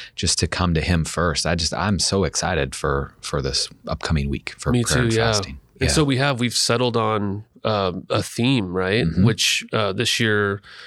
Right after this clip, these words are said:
Speaker 2: um, it seems to be a good theme. Um, I've even thought about preaching through this chapter, um, at some point this year, but Isaiah chapter forty.
Speaker 1: Yep.
Speaker 2: Um, there, there's kind of two iconic chapters in the Bible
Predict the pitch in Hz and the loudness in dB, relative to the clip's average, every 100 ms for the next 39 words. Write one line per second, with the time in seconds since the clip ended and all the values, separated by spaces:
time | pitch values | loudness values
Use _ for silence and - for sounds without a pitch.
0 | - - - 113 101 92 92 87 - 120 | -20 -18 -4 0 0 0 -2 -6 -4 0
1 | 110 98 - - 131 113 107 110 101 107 | 2 0 0 2 4 2 0 0 2 0
2 | 98 - 117 117 113 104 - - 104 92 | -2 0 2 4 2 0 -4 -4 0 0
3 | 78 - - - - 107 107 101 101 107 | -2 -6 -10 -10 -4 0 0 -2 -2 0
4 | 98 - - 113 - - - 127 117 - | 0 -2 -2 0 0 -2 0 0 0 0
5 | - 113 107 110 104 110 - - - - | 0 0 0 0 0 -2 -8 -18 -16 -16
6 | - - _ - 107 98 98 - 113 - | -16 -20 _ -4 0 0 0 2 0 2
7 | 110 104 - 107 - 104 98 98 104 107 | 0 0 0 -2 0 0 0 0 0 0
8 | 110 113 - 123 104 - - 120 117 90 | 2 2 0 -2 -2 -6 -2 0 2 0
9 | 92 - 78 90 - - _ 110 101 90 | -4 -2 2 2 0 -18 _ -2 0 0
10 | 82 - 120 123 131 - 156 104 - - | -2 -4 -2 0 0 2 0 0 -4 0
11 | 151 117 - - 123 113 - - 104 - | 2 2 -2 -2 0 0 0 0 0 0
12 | 101 104 98 87 90 92 85 82 104 | 0 2 0 0 0 0 -2 -2 -8